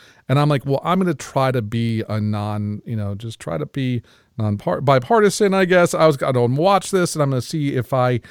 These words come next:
I can watch this, even though I loved Hannibal. And I'm just like, "This is just bad." I gue-, guess the, the lady that they cast as Clarice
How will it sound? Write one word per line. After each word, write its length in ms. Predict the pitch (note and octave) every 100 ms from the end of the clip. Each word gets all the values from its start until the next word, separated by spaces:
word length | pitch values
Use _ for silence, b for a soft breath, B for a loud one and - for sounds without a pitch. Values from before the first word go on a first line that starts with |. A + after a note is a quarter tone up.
| B B
I 100 | C3
can 160 | C3+ C#3+
watch 220 | F3+ F3+
this, 160 | D#3+ E3+
even 220 | E3 D#3+
though 120 | D3+
I 120 | D3
loved 320 | C3+ C3+ A#2+
Hannibal. 500 | - B2+ A#2 G#2 F#2+
And 180 | A#2+ B2
I'm 160 | B2 B2+
just 200 | A#2 G#2+
like, 120 | G#2
"This 180 | A#2 G#2+
is 120 | G2
just 200 | G2 -
bad." 360 | G2+ G#2 G2+ F#2+
I 100 | G#2+
gue-, 220 | B2 B2+
guess 280 | B2 G2+ -
the, 200 | A#2+ -
the 160 | B2
lady 220 | B2 C#3+ C#3+
that 100 | C#3
they 80 |
cast 360 | B2+ C3+ B2 -
as 40 |
Clarice 480 | - C#3 B2 A#2+ -